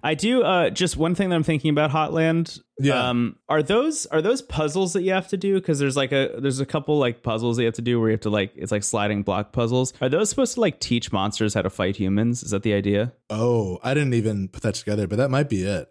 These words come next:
Speaker 2: I mean, there's a lot of, like, there are a lot of things like that in the game where there's sort of environmental storytelling and, and things that are there for specific reasons that you won't clock until later.
Speaker 1: Yeah.
Speaker 2: But yeah, I ne-, I never made that connection before.
Speaker 1: It seem-, it seem-, I mean, it seems to me like they're, you're shooting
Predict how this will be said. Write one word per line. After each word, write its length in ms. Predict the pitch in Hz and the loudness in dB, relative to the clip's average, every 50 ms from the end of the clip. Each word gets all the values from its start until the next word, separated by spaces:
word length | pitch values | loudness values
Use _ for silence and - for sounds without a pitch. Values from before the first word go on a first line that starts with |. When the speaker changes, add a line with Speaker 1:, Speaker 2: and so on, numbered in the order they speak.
| - - | -6 -2
Speaker 2:
I 60 | 120 | 0
mean, 140 | 131 131 135 | 2 2 2
there's 160 | 143 139 147 | 2 2 2
a 40 | 175 | 2
lot 240 | 151 156 165 190 | 2 2 2 2
of, 140 | 202 170 143 | 2 2 2
like, 400 | 135 123 117 110 104 - - - _ _ _ _ | 2 2 2 0 -2 -4 -10 -20 _ _ _ _
there 200 | - 117 143 147 156 | -8 -4 -2 0 2
are 20 | |
a 40 | 156 | 2
lot 180 | 156 156 165 170 | 2 2 2 2
of 120 | 175 143 - | 0 -2 0
things 380 | - 156 143 139 131 120 113 | -2 -2 0 0 0 -2 0
like 240 | 113 110 110 104 - | 0 -2 -2 -4 -4
that 160 | - 107 107 104 | -6 -6 -4 -4
in 120 | 104 104 | -4 -6
the 80 | 104 101 | -6 -4
game 340 | 110 107 104 104 101 98 | -4 -4 -2 -2 -4 -4
where 100 | 101 104 | -4 -2
there's 340 | 104 117 110 110 - - - _ - | -2 0 0 0 -2 -4 -6 _ -6
sort 180 | - - 131 | -4 -2 0
of 60 | 117 117 | 0 0
environmental 680 | 117 113 120 110 110 107 107 107 104 107 - 113 110 | -2 -2 -2 -2 -2 -2 -2 -4 -4 -6 -6 -6 -6
storytelling 800 | 98 - - 117 104 104 101 95 - 113 104 101 101 101 98 95 98 | -4 -4 -4 -2 -2 -2 -4 -4 -4 -4 -2 -2 -2 -4 -4 -4 -4
and, 140 | 98 104 - | -6 -8 -8
and 160 | - 120 110 | -6 -8 -8
things 400 | - - 117 110 104 104 104 101 | -6 -4 -4 -4 -2 -4 -4 -2
that 140 | - 113 104 104 | -2 -2 -2 -2
are 320 | 101 98 98 98 98 98 - | -2 -4 -4 -4 -6 -6 -8
there 340 | 107 104 113 107 104 101 101 | -6 -4 -2 0 0 -2 -2
for 220 | 95 - - 107 98 | -4 -6 -4 -4 -2
specific 520 | - - - 113 - 110 98 101 92 - | -2 -2 -4 -4 -4 -4 -6 -8 -10 -6
reasons 400 | 92 92 95 92 101 98 92 87 | -4 -4 -2 -2 -2 -4 -4 -4
that 120 | 101 92 90 | -6 -6 -6
you 100 | 98 98 | -6 -4
won't 180 | 98 95 87 - | -4 -4 -6 -8
clock 280 | - 104 92 87 - | -6 -6 -6 -6 -6
until 240 | 95 90 - 98 90 | -6 -8 -8 -6 -8
later. 400 | 87 90 92 92 90 82 90 - _ _ _ - | -6 -6 -6 -6 -6 -6 -8 -10 _ _ _ -4
Speaker 1:
Yeah. 300 | - 113 107 92 87 95 - _ _ | -2 0 0 0 -2 -4 -8 _ _
Speaker 2:
But 260 | - 120 117 120 135 135 | -2 -2 -2 -2 -2 -2
yeah, 100 | 127 123 | -2 0
I 20 | |
ne-, 140 | 123 127 139 | 0 0 0
I 100 | 131 127 | 0 0
never 200 | 123 127 120 123 | 0 0 0 0
made 140 | 117 113 104 104 | 0 -2 -2 -4
that 120 | 98 - | -6 -8
connection 360 | - 98 87 90 - - 95 | -8 -10 -10 -10 -10 -10 -10
before. 420 | 87 90 - - 90 87 104 - _ _ - | -10 -10 -12 -10 -10 -10 -10 -12 _ _ -4
Speaker 1:
It 140 | - 123 | -4 -2
seem-, 240 | - 180 180 180 - | 0 -2 -2 -2 -2
it 160 | 123 147 139 | -4 -6 -4
seem-, 320 | - - 160 156 156 147 - | -2 -2 0 0 0 -2 -2
I 100 | 131 135 | -2 0
mean, 160 | 135 135 131 | 0 0 0
it 140 | 127 120 - | -2 -2 -4
seems 180 | 147 135 123 | -4 -6 -4
to 60 | - 131 | -2 -2
me 80 | 120 | 0
like 160 | 113 110 107 | 0 -2 -2
they're, 100 | - 107 | -4 -6
you're 220 | - - 117 113 107 | -6 -4 -4 -4 -4
shooting 760 | - - - 143 135 120 120 117 117 117 113 113 98 - | -4 -4 -2 0 0 0 0 0 -2 -2 -4 -4 -6 -10